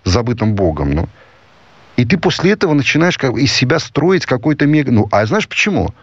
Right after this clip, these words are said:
Потому что ему внушили, ему тоже внушили. Всем внушали, что он хороший писатель, он поверил.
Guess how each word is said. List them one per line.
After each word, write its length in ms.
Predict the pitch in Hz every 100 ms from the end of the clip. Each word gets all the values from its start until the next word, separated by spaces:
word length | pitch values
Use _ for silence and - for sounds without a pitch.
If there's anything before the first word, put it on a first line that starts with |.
| -
Потому 240 | 117 220
что 120 | - 170
ему 120 | 175
внушили, 460 | 160 185 - 104 101
ему 220 | 110 -
тоже 220 | 202 135
внушили. 500 | 113 101 - 80 82 - - -
Всем 220 | - 175 170
внушали, 340 | 175 175 170
что 160 | - 180
он 60 |
хороший 400 | - 175 170 -
писатель, 280 | 160 - 170
он 100 | 175
поверил. 520 | - 208 202 120 -